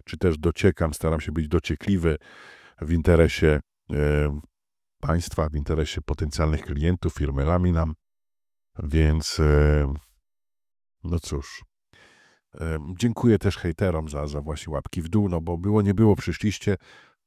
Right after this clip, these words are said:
obejrzeliście materiał i to już są wizualizacje, nie? Dla, dla YouTube'a to się liczy. Więc też was pozdrawiam, życzę wam dużo zdrowia, abyście też tu częściej przychodzili i, i ten. Czasami napiszcie coś może w komentarzu,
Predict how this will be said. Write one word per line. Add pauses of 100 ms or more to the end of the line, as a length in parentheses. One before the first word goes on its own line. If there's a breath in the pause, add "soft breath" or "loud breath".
(160)
obejrzeliście
materiał (500)
i
to
już
są (540)
wizualizacje,
nie? (760)
Dla,
dla
YouTube'a
to
się
liczy. (460 loud breath)
Więc
też
was
pozdrawiam,
życzę
wam
dużo
zdrowia, (360 loud breath)
abyście
też
tu
częściej
przychodzili
i,
i
ten.
Czasami
napiszcie
coś
może
w
komentarzu,